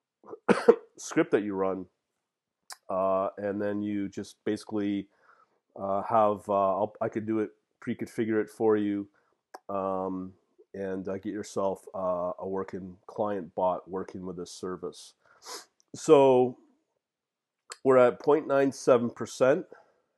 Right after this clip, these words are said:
Happy about that, yay. And, um, let's see, what was I going to show you? Oh yeah, how I do it. Okay, so we have the bot running right here. Um, that's the Redis server.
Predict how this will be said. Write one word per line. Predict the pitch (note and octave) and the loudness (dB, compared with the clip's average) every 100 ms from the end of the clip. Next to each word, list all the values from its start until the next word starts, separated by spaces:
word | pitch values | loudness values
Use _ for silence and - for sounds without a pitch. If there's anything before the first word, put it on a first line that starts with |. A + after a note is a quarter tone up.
| - | -12
Happy | F2 - | -10 -8
about | F2 F#2 - | -8 -8 -6
that, | A2+ A#2 A#2+ G#2 | -2 0 0 0
yay. | G#2+ G#2+ G#2 _ _ _ _ _ - | 0 0 -2 _ _ _ _ _ -10
And, | A2+ G#2+ G#2+ G#2 G#2 | -4 0 0 0 0
um, | G2+ G2+ G2 G2+ F#2+ G2+ _ | 0 2 0 -4 -10 _ _
let's | A2+ A2 - | -8 -8 -8
see, | - - A2 F#2 F2+ | -18 -6 -4 -4 -6
what | F#2+ G#2 - | -2 -2 -4
was | G2+ | -8
I | G#2 | -6
going | F#2+ F#2+ F#2 | -4 -6 -6
to | F#2+ | -12
show | - - F#2+ | -14 -10 -8
you? | E2+ E2 - | -6 -8 -10
Oh | F#2 | -8
yeah, | F2+ E2+ - | -8 -8 -8
how | G#2 F#2+ | -4 -2
I | F#2 | -2
do | E2+ F#2 E2+ | -6 -8 -8
it. | - _ - - _ B2+ | -10 _ -18 -18 _ -4
Okay, | A#2+ A2 | 0 -2
so | - C3+ | 0 -2
we | A#2 | 2
have | C#3 F#3 | 2 2
the | D#3+ | 0
bot | A#2+ B2 A#2 A2+ A2 | 2 6 6 4 2
running | A2+ A2+ A2+ | 0 0 0
right | G#2+ G2+ - | 0 -2 -4
here. | A#2 B2 C3 C#3 _ _ | -2 -2 -2 -12 _ _
Um, | G2 G2+ F#2+ G2 | -4 -2 -2 -4
that's | G2 G#2 | -6 -8
the | - | -4
Redis | G#2+ G#2 A2+ A#2 | -2 2 0 -2
server. | - - A#2 B2 C#3+ D3+ | -8 -6 -2 0 0 -2